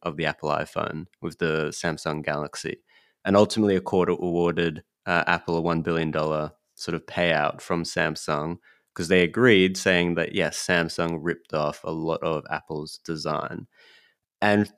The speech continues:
to go from there to where they are now, Albert, where I think you could say they are on equal terms with Apple in terms of designing new and innovative, fresh things.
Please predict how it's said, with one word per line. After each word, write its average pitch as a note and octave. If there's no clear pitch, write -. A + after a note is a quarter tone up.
to A2
go B2
from G2
there F2+
to -
where F#2+
they F2+
are E2+
now, F2
Albert, D#2+
where E2+
I E2
think F2+
you -
could E2+
say E2
they E2+
are D#2+
on F2
equal F#2+
terms F2+
with -
Apple E2
in F#2
terms F#2
of F2
designing F2
new F2
and E2
innovative, E2
fresh -
things. E2